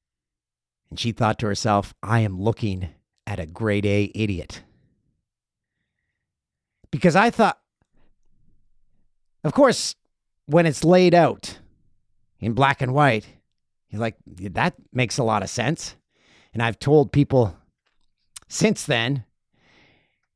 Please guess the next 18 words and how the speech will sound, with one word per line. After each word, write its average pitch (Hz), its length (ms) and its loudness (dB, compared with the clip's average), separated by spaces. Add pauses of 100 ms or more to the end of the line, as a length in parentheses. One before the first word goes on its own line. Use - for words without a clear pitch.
(120)
and 120 140 0
they've 123 220 2
remarked 120 360 2
back 127 280 -2
to 127 100 -4
me, 127 380 0 (1500)
"Yeah, 120 720 2
didn't 147 320 2
know 165 160 4
that? 226 320 2 (1900)
You 131 200 -2
dummy." 180 500 4 (2000)
But 233 340 2 (1300)
to 117 60 -6
make 123 220 2
myself 123 400 2
feel 139 220 4
better, 87 360 -2